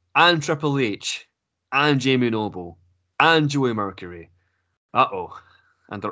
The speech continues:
all wielding steel chairs because they know there's a high chance that Sting has come armed. Sting, of course, famous for hitting people with his baseball bat.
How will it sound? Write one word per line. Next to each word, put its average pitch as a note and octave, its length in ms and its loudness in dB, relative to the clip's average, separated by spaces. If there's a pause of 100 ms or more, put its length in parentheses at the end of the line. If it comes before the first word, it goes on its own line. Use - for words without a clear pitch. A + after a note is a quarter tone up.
(120)
all C#3+ 460 4
wielding A2+ 480 -2
steel G2 420 -4
chairs F#2+ 480 -6
because G2 400 -4
they D#3 220 6
know C3+ 320 6 (420)
there's A2 140 2
a G#2+ 80 6
high B2+ 320 2
chance A#2 400 -2
that G2+ 120 -10
Sting A2+ 260 -4
has G#2 120 -4
come G2+ 360 -4
armed. F#2+ 500 -2 (640)
Sting, E3 520 4
of B2+ 160 -4
course, C3+ 380 4
famous C3 420 0
for - 100 -6
hitting A2+ 200 -4
people A2 240 -6
with G2+ 100 -2
his G2 80 -6
baseball F2 420 -8
bat. E2+ 380 -12